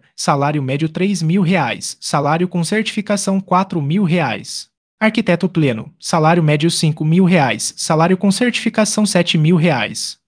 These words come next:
Arquiteto sênior, salário médio oito mil reais, salário com certificação dez mil reais. Viu só? Com uma certificação, seu bolso pode ficar muito mais feliz.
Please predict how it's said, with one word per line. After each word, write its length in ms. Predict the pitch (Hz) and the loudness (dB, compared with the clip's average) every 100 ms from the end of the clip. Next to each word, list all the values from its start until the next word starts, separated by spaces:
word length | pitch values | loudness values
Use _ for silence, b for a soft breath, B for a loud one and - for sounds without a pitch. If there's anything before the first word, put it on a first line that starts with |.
| _ _ - | _ _ -2
Arquiteto 520 | 208 202 170 165 180 | -2 0 0 0 0
sênior, 480 | - 151 139 135 - - | 0 0 0 -4 -8 -8
salário 440 | - 151 160 180 | 0 2 4 4
médio 260 | 151 147 151 | 2 2 0
oito 180 | 156 | 2
mil 200 | 170 190 | 2 4
reais, 500 | 180 180 127 104 - - | 4 4 2 -2 -6 -6
salário 400 | - 147 165 190 | 0 2 2 2
com 160 | 208 | 0
certificação 720 | 196 233 - 220 208 208 196 | 0 0 -2 -2 0 0 0
dez 220 | 196 131 131 | 2 2 2
mil 240 | 160 196 | 2 4
reais. 600 | 160 160 107 - - - _ _ _ 180 | 4 2 -2 -6 -10 -12 _ _ _ 2
Viu 100 | 190 | 2
só? 400 | - 127 117 _ _ _ | 2 -2 -4 _ _ _
Com 80 | 196 | 0
uma 120 | 208 | 2
certificação, 880 | 185 202 196 - 214 208 - 151 117 117 | 2 0 -2 -4 -2 -2 -2 -2 -4 -8
seu 180 | - 135 | -6 -2
bolso 380 | 139 175 - | 0 0 0
pode 300 | 196 214 214 | -2 0 0
ficar 320 | 208 196 180 185 | -2 -2 0 0
muito 360 | 135 151 220 | 0 -2 -2
mais 300 | 180 131 131 | -2 -2 -4
feliz. 640 | - 156 131 110 - - | -4 -2 -2 -4 -8 -10